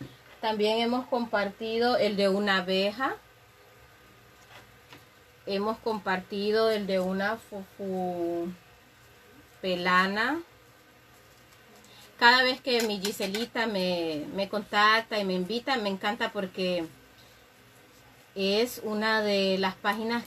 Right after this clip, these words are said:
que, que me fueron invitando. Y me encanta cómo ellas trabajan en equipo,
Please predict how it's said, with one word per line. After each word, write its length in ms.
que, 500
que 120
me 120
fueron 340
invitando. 840
Y 440
me 100
encanta 580
cómo 260
ellas 320
trabajan 640
en 100
equipo, 680